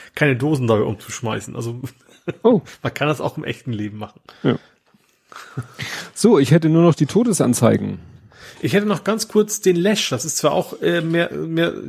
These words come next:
Speaker 1: als Social Media, ähm, aber ich fand das sehr interessant. Ist. Also, äh, erstens, weil ich eigentlich gar nicht diese ganzen, äh, Talkshows mir gar nicht so angucke. Ich krieg's sowieso immer nur auf Twitter mit. Aber ich fand das sehr interessant, wie sie ihn da, wer, was war denn das für eine Sendung? War das die,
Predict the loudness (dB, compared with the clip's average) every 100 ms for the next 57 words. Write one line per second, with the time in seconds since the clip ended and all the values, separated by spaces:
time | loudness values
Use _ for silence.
0 | -8 -6 -4 -4 -6 -4 -4 -2 -4 -6
1 | -10 _ _ _ _ -20 _ _ -4 -2
2 | -2 -6 _ _ -20 -8 -2 0 0 0
3 | 0 2 2 2 0 2 2 0 -2 -4
4 | -6 -10 _ -20 -20 _ _ 0 2 -2
5 | -4 0 2 2 0 -2 -2 0 0 0
6 | 0 2 2 0 0 0 -2 -2 0 0
7 | -2 -2 -2 -2 -4 -4 0 0 0 -2
8 | -2 0 2 2 2 -2 -2 0 2 4
9 | 4 2 0 -4 0 2 0 -2 -20 -20
10 | -20 -20 -20 -20 -4 0 2 2 2 4
11 | 2 2 0 0 2 2 2 0 2 4
12 | 4 2 -2 -8 -12 -4 -4 -4 -6 -10
13 | -6 -6 -4 -6 -6 -6 -6 -6 -6 -10
14 | -10 -6 -6 -8